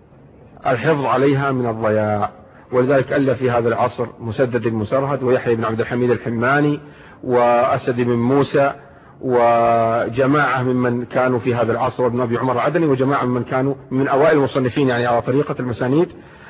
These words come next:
وكانت مسانيد أيضًا مختصرة لأنها أوائل الكتب كالعادة، أول كتب تفتح المجال تكون فيها شيء من الاختصار، لأنهم أول من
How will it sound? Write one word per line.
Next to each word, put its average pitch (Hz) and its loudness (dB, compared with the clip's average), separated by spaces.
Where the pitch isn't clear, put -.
وكانت 180 2
مسانيد 160 2
أيضًا 156 4
مختصرة 156 0
لأنها 147 2
أوائل 151 4
الكتب 135 -2
كالعادة، 127 2
أول 165 2
كتب 143 0
تفتح 156 -2
المجال 151 2
تكون 175 0
فيها 170 2
شيء 151 4
من 139 2
الاختصار، 120 -2
لأنهم 160 0
أول 175 4
من 170 2